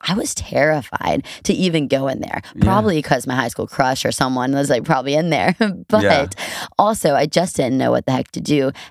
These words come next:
Speaker 1: And I was like, "Oh, those, those are for guys."
Speaker 2: Mm-hmm.
Speaker 1: Like, the, like, just immediately in my brain, I'm like, "No, no, those are for guys." And, like,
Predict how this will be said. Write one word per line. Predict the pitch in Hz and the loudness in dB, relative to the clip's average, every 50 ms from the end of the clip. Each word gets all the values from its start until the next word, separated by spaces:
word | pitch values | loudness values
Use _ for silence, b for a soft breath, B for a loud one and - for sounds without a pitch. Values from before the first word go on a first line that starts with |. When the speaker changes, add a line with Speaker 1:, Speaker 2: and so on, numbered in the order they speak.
| B _ - | B _ 0
Speaker 1:
And | 240 233 214 180 165 160 | 2 2 2 2 4 2
I | 151 147 | 2 2
was | 151 156 | 2 2
like, | 165 - - - - | 0 -2 0 2 4
"Oh, | 269 269 247 220 202 | 4 4 4 4 4
those, | 196 190 190 - 196 | 4 2 2 2 0
those | 208 202 | 2 2
are | 202 156 165 | 0 0 0
for | 135 | 0
guys." | - - - - - - - - - - - 120 | 0 0 -2 -2 -8 -8 -10 -16 -12 -6 -2 0
Speaker 2:
Mm-hmm. | 120 113 107 98 | 0 2 2 2
Speaker 1:
Like, | - 107 | 4 4
the, | 254 240 - 220 | 2 2 2 0
like, | 226 - - | -2 -2 -2
just | - 233 214 240 | -4 -2 0 2
immediately | 233 226 220 233 226 190 208 | 2 4 4 4 4 2 2
in | 208 | 2
my | 190 185 190 | 2 2 2
brain, | 254 277 269 | 2 2 2
I'm | 233 196 | 2 0
like, | - | 2
"No, | - 214 214 196 185 | 2 2 4 4 4
no, | 180 | 4
those | 175 170 160 156 | 2 2 2 2
are | 165 156 - 147 | 0 -2 -2 -2
for | - - 135 127 | 0 2 2 2
guys." | - 78 - 156 | 2 0 -2 0
And, | 170 196 202 | 2 2 0
like, | 208 | 0